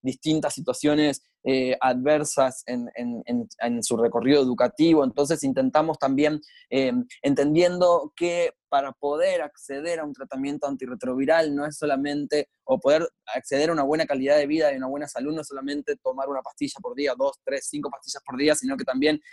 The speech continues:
es necesario otras cosas para poder sostener esa adherencia al tratamiento, que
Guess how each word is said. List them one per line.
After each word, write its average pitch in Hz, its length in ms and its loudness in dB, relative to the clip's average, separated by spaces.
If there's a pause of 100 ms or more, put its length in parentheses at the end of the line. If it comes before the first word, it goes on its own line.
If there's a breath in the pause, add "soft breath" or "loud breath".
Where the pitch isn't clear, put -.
(120 loud breath)
es 147 100 0
necesario 156 600 4 (540 soft breath)
otras 165 380 2
cosas 135 360 -2
para 127 200 2
poder 143 300 0
sostener 151 720 -2
esa 127 200 -4
adherencia 127 440 -4
al 120 80 -4
tratamiento, 131 680 -4
que 120 260 -8